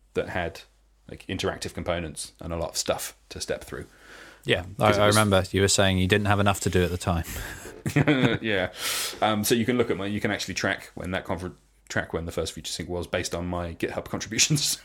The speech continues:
Speaker 1: <laughs> Suddenly ramp up in the days before, um, which some people noticed. <laughs>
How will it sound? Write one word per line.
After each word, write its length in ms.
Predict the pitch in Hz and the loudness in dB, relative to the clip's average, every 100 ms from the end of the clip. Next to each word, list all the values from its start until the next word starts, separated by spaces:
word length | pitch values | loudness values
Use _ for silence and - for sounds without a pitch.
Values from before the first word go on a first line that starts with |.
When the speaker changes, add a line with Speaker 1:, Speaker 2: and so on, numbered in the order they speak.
| - - | -8 2
Speaker 1:
<laughs> 840 | - - - - 123 - - 196 | 2 4 0 0 -2 0 0 0
Suddenly 420 | - - 135 113 90 | 0 0 0 0 -2
ramp 480 | 98 85 101 113 | -2 -2 -2 -2
up 200 | - - - - - _ _ - | -2 -4 -10 -14 -20 _ _ -8
in 220 | - - - _ _ _ _ _ - 208 165 - | -6 -8 -10 _ _ _ _ _ -8 -6 -6 -4
the 80 | 92 | 0
days 300 | 90 90 85 | 4 2 0
before, 380 | 87 95 82 - - - - _ - | -4 -2 -2 -6 -18 -20 -20 _ -12
um, 300 | 101 92 95 _ _ _ _ - | -8 -8 -12 _ _ _ _ -4
which 120 | 156 | 0
some 160 | 165 | 2
people 200 | - 82 | 0 -2
noticed. 460 | 80 - - - - - | -4 -8 -10 -6 -6 0
<laughs> 60 | 185 | -2